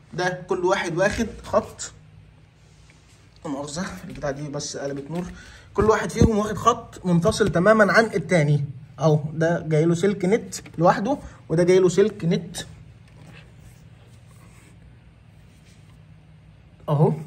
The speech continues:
برضو لوحده، والاتنين شغالين معايا مفيش اي مشكله خالص. دلوقتي بقى تعالوا معايا على الكمبيوتر. هنا انا متصل هنا بالشبكه اللي هي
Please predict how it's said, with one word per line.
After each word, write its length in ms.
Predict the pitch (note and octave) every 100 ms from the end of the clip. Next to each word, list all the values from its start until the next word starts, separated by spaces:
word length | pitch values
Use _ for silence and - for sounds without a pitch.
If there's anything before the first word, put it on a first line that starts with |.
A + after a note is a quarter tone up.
| - -
برضو 440 | F3 F3+ F3+ G3 - - - - -
لوحده، 360 | B3 D#3+ D#3 D3 -
والاتنين 320 | G#3+ B3 C4+
شغالين 360 | A#3 F3+ F#3 G#3
معايا 240 | F3 G3
مفيش 320 | F3+ D#3 E3
اي 100 | F#3+
مشكله 440 | F3+ D#3+ - F3 E3+ - - - -
خالص. 480 | - C3 A#2+ - - - - -
دلوقتي 300 | F3 A3+ A3+
بقى 100 | A#3
تعالوا 320 | G3 A3 A3+
معايا 280 | F3+ A3+ A3+
على 300 | F3 A3+ A3 - E3+
الكمبيوتر. 500 | D#3+ D#3+ C#3+ B2 - - - - - - - - - -
هنا 280 | F#3+ B3 A3 - - - E3
انا 100 | D3
متصل 460 | D3 G3 G3 F3
هنا 160 | F3 F#3+
بالشبكه 480 | - F#3 F#3+ G#3 B3 - - - - - - - - -
اللي 160 | C#3 C#3+
هي 320 | D#3+ G3+